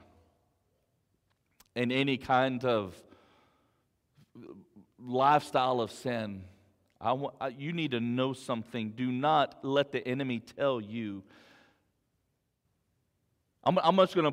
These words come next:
I'm gonna put, I'm, I'm just gonna have all the fingers point at me. Do not let the enemy tell you that I'm gonna judge you.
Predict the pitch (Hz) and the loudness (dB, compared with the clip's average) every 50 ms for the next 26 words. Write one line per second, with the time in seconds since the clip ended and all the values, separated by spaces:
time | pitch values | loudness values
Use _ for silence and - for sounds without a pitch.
0 | - - 156 175 202 196 170 - - 190 - - 165 175 170 - - - - _ | 2 4 4 6 6 6 4 4 2 -2 0 2 0 0 -2 -6 -14 -20 -20 _
1 | _ _ _ _ - 170 175 190 190 - 196 180 165 160 170 165 156 156 156 143 | _ _ _ _ 0 2 2 2 2 2 2 4 4 6 6 6 6 4 4 4
2 | 135 - 156 143 135 127 - - - 143 127 120 117 - 123 127 127 120 113 104 | 2 -2 -2 -2 -2 -4 -4 -4 -2 -2 -2 -2 -4 -4 -4 -4 -4 -4 -6 -8
3 | 95 - - _ _ _ _ _ _ _ _ _ _ _ _ _ _ _ _ _ | -12 -18 -20 _ _ _ _ _ _ _ _ _ _ _ _ _ _ _ _ _
4 | 147 147 156 185 202 190 185 175 175 180 170 165 165 165 165 156 147 131 - - | 0 2 4 4 6 6 6 4 4 2 0 0 0 -2 0 -2 -2 -4 -6 0
5 | - 175 160 151 143 131 127 123 120 113 127 120 123 - 131 139 139 135 127 127 | 4 4 4 4 4 2 0 -2 0 0 0 0 0 2 2 0 2 0 0 -2
6 | 120 110 104 110 120 120 117 110 101 107 113 110 101 92 | -2 -4 -4 -4 -2 -4 -4 -4 -6 -8 -8 -8 -8 -10